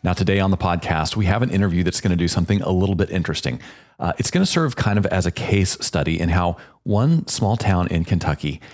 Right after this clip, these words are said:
has leveraged its history and its, uh, distilling industry and its tourism community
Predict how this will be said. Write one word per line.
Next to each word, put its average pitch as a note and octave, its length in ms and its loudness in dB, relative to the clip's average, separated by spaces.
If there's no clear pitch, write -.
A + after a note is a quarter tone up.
has D#2+ 280 0
leveraged E2 420 -2
its - 180 -4
history D3+ 680 0
and G2 600 2
its, - 520 0
uh, G#2+ 160 0
distilling D3 640 2
industry G2+ 680 0
and A2 480 4
its F#2+ 300 0
tourism E2+ 760 0
community E2+ 560 0